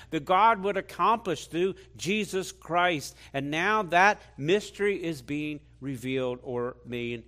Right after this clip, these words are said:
made known. Drop down to verse twenty-nine.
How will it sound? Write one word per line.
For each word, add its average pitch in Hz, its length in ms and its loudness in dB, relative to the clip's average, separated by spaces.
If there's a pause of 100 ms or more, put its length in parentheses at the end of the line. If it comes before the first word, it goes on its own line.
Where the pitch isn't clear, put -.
(140)
made 107 460 -6 (100)
known. 95 460 -12 (2250)
Drop 113 240 -6
down 104 260 -6
to 98 300 -12 (960)
verse 98 500 -12 (180)
twenty-nine. 110 920 -10